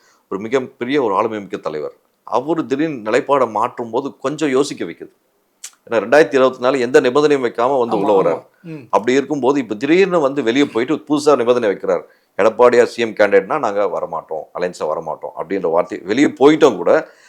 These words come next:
Speaker 1: அஹ், உண்மையில அந்த பெருந்தன்மையை பாராட்டணும். ஆனா அதுக்கான முயற்சிகளை வந்து நிறைய விஷயங்கள் நயினார்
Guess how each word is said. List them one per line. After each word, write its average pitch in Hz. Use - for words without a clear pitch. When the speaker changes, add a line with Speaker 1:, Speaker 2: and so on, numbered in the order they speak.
Speaker 1:
அஹ், 95
உண்மையில 156
அந்த 123
பெருந்தன்மையை 131
பாராட்டணும். 95
ஆனா 95
அதுக்கான 123
முயற்சிகளை 160
வந்து 107
நிறைய 95
விஷயங்கள் 101
நயினார் 98